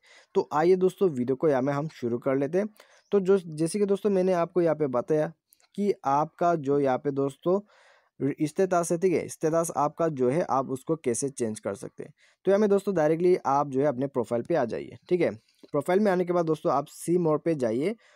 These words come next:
और आपको यहाँ पे आपका स्टेटस दिख जाएगा। आप यहाँ पे दोस्तों थोड़ा सा नीचे आपको आना है और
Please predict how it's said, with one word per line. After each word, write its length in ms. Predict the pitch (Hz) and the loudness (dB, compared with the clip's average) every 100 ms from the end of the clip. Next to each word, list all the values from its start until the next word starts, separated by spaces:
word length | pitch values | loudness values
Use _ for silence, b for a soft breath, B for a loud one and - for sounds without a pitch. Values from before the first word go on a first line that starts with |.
| b | b
और 140 | 180 | 0
आपको 260 | 196 165 180 | 0 2 0
यहाँ 140 | 165 | 2
पे 80 | 151 | 2
आपका 280 | 165 - 143 | 0 0 -2
स्टेटस 460 | 127 123 107 120 - | -2 -4 -2 -4 -4
दिख 140 | 110 | -10
जाएगा। 220 | - 85 73 | -8 -10 -6
आप 280 | 139 165 | -4 0
यहाँ 120 | 156 143 | 0 0
पे 160 | 165 | -2
दोस्तों 340 | 147 143 - 165 | -2 -4 -4 -4
थोड़ा 140 | 143 135 | -2 -2
सा 120 | 151 | 0
नीचे 280 | 139 131 156 | -2 -2 0
आपको 260 | 151 147 139 | -2 0 0
आना 180 | 123 143 | 0 -2
है 100 | 202 b b b - | -4 b b b -2
और 180 | 175 | 0